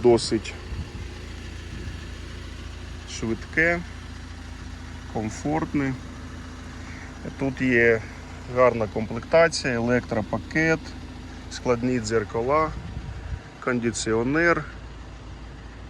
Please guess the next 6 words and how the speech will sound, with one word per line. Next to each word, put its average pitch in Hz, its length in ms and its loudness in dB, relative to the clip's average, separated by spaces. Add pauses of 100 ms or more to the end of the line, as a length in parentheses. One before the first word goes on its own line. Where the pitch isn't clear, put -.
(120)
який 127 540 2 (440)
нормально 120 540 8
все 113 260 0
працює, 156 720 2 (680)
круїз-контроль, 131 1120 6 (1160)
мультируль, 131 880 8